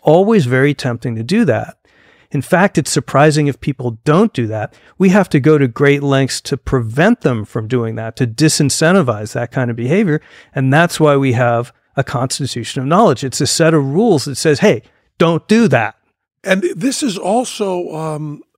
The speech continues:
Speaker 2: uh, and this, this is all, I guess, with McCarthyism and so on, this has always been the case. But, um,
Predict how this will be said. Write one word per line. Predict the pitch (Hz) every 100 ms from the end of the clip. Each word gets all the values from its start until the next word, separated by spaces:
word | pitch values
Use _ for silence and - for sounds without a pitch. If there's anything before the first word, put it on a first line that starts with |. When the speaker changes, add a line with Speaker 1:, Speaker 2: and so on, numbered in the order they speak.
| -
Speaker 2:
uh, | 151 143 139 135 127 _ _ _ _ _ _ -
and | 165
this, | 185 -
this | - 156
is | 247 440
all, | 208 220 605
I | 165
guess, | 196 - - -
with | 151 151 294
McCarthyism | 165 139 123 196 202 160 113 120
and | 117
so | - 123
on, | 123
this | 120
has | 127 127
always | 151 139
been | 107 117
the | 110
case. | - 165 123 - _ _ _
But, | 156 - 156 156 -
um, | 160 143 143 143